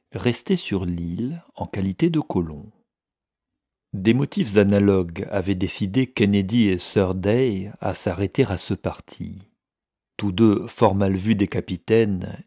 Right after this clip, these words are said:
et, par suite, trouvant difficilement des engagements, ils espéraient avoir vie plus facile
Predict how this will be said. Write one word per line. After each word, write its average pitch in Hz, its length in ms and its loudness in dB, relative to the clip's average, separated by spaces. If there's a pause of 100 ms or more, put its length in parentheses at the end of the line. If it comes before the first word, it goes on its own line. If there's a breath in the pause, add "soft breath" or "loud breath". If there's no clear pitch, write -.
(120)
et, 98 260 -4
par - 280 -6
suite, - 460 -6 (140)
trouvant 98 420 -2
difficilement 98 720 -4
des 92 220 -2
engagements, 95 720 -2 (500 soft breath)
ils 98 280 0
espéraient 107 500 0
avoir 95 300 2
vie 110 180 -4
plus - 220 -4
facile 95 680 -2